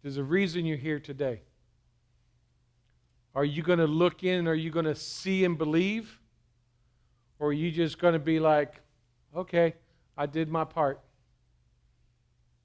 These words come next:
I came to church on Christmas and Easter. I'm good. I'll see you in December, Pastor"? Or are you gonna live your life for what God calls you to live your life?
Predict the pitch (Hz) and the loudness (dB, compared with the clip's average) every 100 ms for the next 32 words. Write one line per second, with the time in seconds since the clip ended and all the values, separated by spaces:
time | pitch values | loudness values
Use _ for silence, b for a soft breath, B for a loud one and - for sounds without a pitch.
0 | _ _ _ _ _ - 156 170 160 - | _ _ _ _ _ -14 -8 -6 -8 -6
1 | 180 175 185 175 - 196 185 190 170 185 | -6 -4 -4 -6 -2 -2 0 -4 -8 -6
2 | 190 190 - 175 170 143 185 175 - _ | -4 -6 -6 -4 -4 -2 0 0 -6 _
3 | _ _ _ _ _ _ _ _ _ 135 | _ _ _ _ _ _ _ _ _ -10
4 | 156 196 202 196 185 - 208 202 180 - | -6 0 2 2 2 0 0 0 -2 -4
5 | 170 165 - 165 _ _ _ _ _ _ | -6 -6 -12 -20 _ _ _ _ _ _
6 | _ _ _ _ _ _ _ _ _ _ | _ _ _ _ _ _ _ _ _ _
7 | _ 156 156 165 165 160 151 165 175 202 | _ 2 2 4 4 4 2 2 0 -2
8 | 190 165 147 143 - 147 139 135 147 143 | -2 0 0 -2 -8 -8 -6 -4 -4 -4
9 | - 151 143 147 131 139 127 131 123 113 | -6 -6 -6 -10 -8 -8 -8 -10 -10 -12
10 | - _ | -16 _